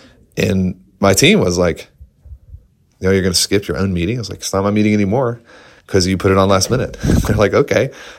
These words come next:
Guess what? They went forward with the meeting. They crushed it. It was amazing. You never know what people are capable of until you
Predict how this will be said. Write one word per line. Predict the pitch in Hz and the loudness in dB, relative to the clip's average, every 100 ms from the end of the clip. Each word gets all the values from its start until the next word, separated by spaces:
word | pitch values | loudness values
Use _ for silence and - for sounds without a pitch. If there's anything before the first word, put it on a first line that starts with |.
| - | 0
Guess | 147 - | 2 4
what? | 123 - | 2 4
They | 104 101 | 2 2
went | 107 143 | 2 0
forward | - 123 101 | 2 4 2
with | 98 | 0
the | 92 | -2
meeting. | 87 82 101 120 | -2 -4 -6 -4
They | 131 | -4
crushed | - 87 - | 0 -2 -2
it. | 95 98 | -4 -4
It | 127 | -4
was | 135 | -2
amazing. | 151 170 104 80 - _ _ _ _ _ _ - _ _ | 0 -2 -2 -8 -16 _ _ _ _ _ _ -20 _ _
You | 123 147 | 0 4
never | 190 180 | 4 2
know | 131 120 104 90 110 - _ _ _ _ _ _ _ _ - - - | 2 2 2 0 -4 -10 _ _ _ _ _ _ _ _ -18 -18 -12
what | 95 107 139 - | 0 2 2 2
people | 117 110 101 | -2 2 0
are | |
capable | 87 107 98 90 85 | 2 0 -2 -4 -2
of | 85 - - _ _ _ - | -2 -4 -12 _ _ _ -6
until | 110 120 | -2 -2
you | 104 104 92 - | 0 -2 -2 -6